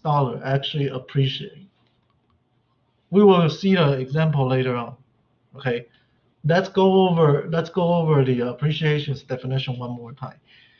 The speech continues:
If one currency buy more another currency, okay, this is supposed to be very straightforward. If you could buy more stuff,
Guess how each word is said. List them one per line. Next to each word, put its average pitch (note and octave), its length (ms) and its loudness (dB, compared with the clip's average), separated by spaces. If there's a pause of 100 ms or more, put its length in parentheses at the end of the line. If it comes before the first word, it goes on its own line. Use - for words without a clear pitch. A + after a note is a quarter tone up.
(520)
If C#3+ 180 -10
one D#3 400 0
currency F#3 500 0
buy D3+ 280 -2
more D#3 420 0
another C#3 400 -4
currency, C3 640 -6 (680)
okay, G#2+ 400 -12 (160)
this D#3+ 220 -2
is - 40 -12
supposed E3 380 0
to E3 100 -4
be D#3 80 2
very D3+ 260 4
straightforward. B2 600 -6
If A#2 160 -16
you C#3 160 -6
could C#3+ 240 -6
buy F3 260 0
more D#3+ 280 0
stuff, C#3 400 -2